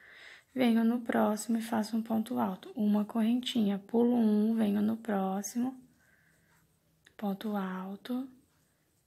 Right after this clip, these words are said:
ponto alto e ponto alto. E aí, nós vamos voltar fazendo o bloquinho de três, ó.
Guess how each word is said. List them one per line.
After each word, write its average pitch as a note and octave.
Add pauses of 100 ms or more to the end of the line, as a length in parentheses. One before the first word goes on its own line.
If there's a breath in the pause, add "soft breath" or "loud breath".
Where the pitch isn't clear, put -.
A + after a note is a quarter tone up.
ponto G3+
alto G3 (1000 soft breath)
e A#3+
ponto A#3
alto. G3
E G#3+
aí, G3+
nós G#3+
vamos G#3+
voltar A3+
fazendo A3+
o A3+
bloquinho A3+
de A#3
três, G3
ó. G3